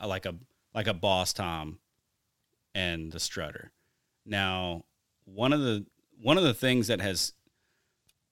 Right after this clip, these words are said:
um, I guess, persuaded me to use the tactic a handful of times, 'cause I did try it last year too,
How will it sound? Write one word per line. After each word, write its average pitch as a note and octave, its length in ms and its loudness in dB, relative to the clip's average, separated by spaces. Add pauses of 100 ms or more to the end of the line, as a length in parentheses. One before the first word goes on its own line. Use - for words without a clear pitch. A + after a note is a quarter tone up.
um, A2+ 520 2
I A#2 120 2
guess, - 200 4
persuaded A#2+ 680 2
me A2 260 2
to - 140 -4
use G2 320 -4
the G2 80 -6
tactic G2+ 500 -2
a F#2 80 -6
handful G2 500 -4
of F2+ 80 -6
times, E2+ 360 -6
'cause G#2+ 120 -4
I C3 60 6
did D#3 180 0
try C3+ 280 6
it F#2+ 80 -2
last G#2 360 0
year F#2+ 120 -4
too, E2+ 380 -6